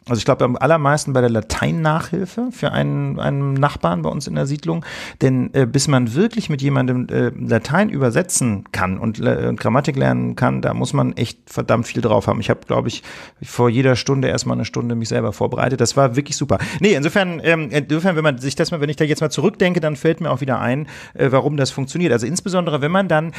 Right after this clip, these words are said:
in solchen leistungsgemischten Klassen tatsächlich, sagen wir mal, ähm, so, so Gruppenphasen einbaut, wo dann eben tatsächlich die Schülerinnen und Schüler untereinander sich gegenseitig helfen, ne, dann glaube ich sofort, dass das,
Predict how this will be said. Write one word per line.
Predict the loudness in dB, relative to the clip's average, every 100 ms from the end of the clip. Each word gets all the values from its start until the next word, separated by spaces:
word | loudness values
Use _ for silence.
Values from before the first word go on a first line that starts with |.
| -14 -2
in | 0
solchen | 2 2 2 -2 0
leistungsgemischten | 2 2 0 -4 -4 -4 -4 -4 -6 -6
Klassen | -2 -2 -4 -2
tatsächlich, | -2 -2 -4 -4 -8 -8 -14
sagen | 2 2 4
wir |
mal, | 2 4 2 0
ähm, | 0 0 0 -4 -6
so, | -4 0 2 2 0
so | -2 -4
Gruppenphasen | -2 0 0 0 0 2 2 0
einbaut, | 0 0 0 -2 0
wo | 0
dann | 0
eben | 0 -4 0
tatsächlich | 0 0 -4 -4 -8
die | -6
Schülerinnen | -2 0 0 0
und | -2
Schüler | 0 2 2
untereinander | 2 2 2 2 2 2 2 0
sich | -2 -6
gegenseitig | -6 -2 -2 -2 -6
helfen, | -6 -2
ne, | 0
dann | 0 4
glaube | 2 2
ich |
sofort, | -4 0 -2 -2
dass | -4
das, | -2